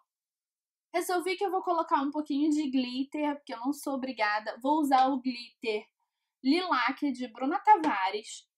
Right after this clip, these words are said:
E vou pegar a própria colinha da Bruna com um pincelzinho. Esse é da Dai Makeup, o cento e trinta e dois. Tá? Vou pegar aqui um pouquinho da cola. Vou depositar só na parte do roxinho.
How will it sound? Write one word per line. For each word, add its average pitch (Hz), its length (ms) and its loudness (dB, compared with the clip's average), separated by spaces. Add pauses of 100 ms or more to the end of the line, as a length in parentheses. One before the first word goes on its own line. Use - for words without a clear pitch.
E 349 240 0
vou 311 280 2
pegar 269 540 0
a 269 80 0
própria 269 420 2
colinha 277 460 0
da 208 160 6
Bruna 226 580 0 (600)
com 277 240 2
um 349 40 -4
pincelzinho. 285 960 0
Esse 262 300 0
é 262 60 -6
da 254 80 -4
Dai 254 180 2
Makeup, 262 840 -4
o 254 440 -2
cento 277 340 -4
e 359 80 -6
trinta 349 380 -6
e 320 180 -4
dois. 185 720 -16 (680)
Tá? 220 220 -16
Vou 214 80 -20
pegar 226 280 -4
aqui 220 180 -12
um 220 40 -20
pouquinho 214 380 -20
da 208 220 -6
cola. 233 600 4 (540)
Vou 294 220 4
depositar 294 640 0
só 277 260 4
na 494 140 -4
parte 330 420 6
do 285 140 -4
roxinho. 254 1160 -8